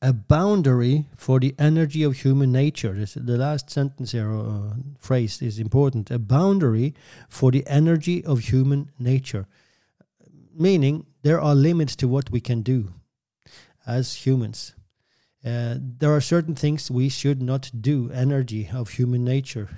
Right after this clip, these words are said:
That, that's what we do. Uh, so, um, that, this standard then that has been set, th-, that's something objective to measure our actions against. There, in other words, there is right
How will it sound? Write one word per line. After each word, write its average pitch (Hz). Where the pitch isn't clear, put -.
That, 120
that's 117
what 123
we 135
do. 120
Uh, 123
so, 143
um, 143
that, 160
this 160
standard 170
then 107
that 127
has 127
been 131
set, -
th-, 147
that's 156
something 170
objective 131
to 135
measure 139
our 123
actions 120
against. 113
There, 139
in 151
other 196
words, 143
there 127
is 117
right 151